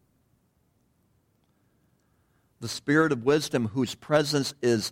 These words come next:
unceasing and gives of us, or gives to us,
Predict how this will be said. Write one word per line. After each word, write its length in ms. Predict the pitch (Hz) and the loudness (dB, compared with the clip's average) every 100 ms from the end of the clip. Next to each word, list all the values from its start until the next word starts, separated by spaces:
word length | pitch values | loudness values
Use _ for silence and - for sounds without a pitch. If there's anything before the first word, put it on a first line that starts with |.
| - | -4
unceasing 840 | 135 123 110 - 156 143 139 127 117 - _ 123 | -2 -2 -4 -4 -2 -2 -2 -4 -8 -18 _ -4
and 360 | 127 113 107 | -4 -4 -6
gives 420 | 117 139 151 - - - | 0 2 2 -2 -8 -4
of 520 | 143 156 151 123 127 - _ 143 | 0 0 -2 -6 -16 -20 _ 0
us, 600 | 139 107 104 - - - | 2 2 0 -4 -10 -6
or 120 | 117 | -6
gives 580 | 104 113 139 127 98 - - | -6 -2 2 2 0 -16 -14
to 320 | - 185 175 | -6 -4 -2
us, 580 | 95 87 82 - - | 0 0 -2 -8 -14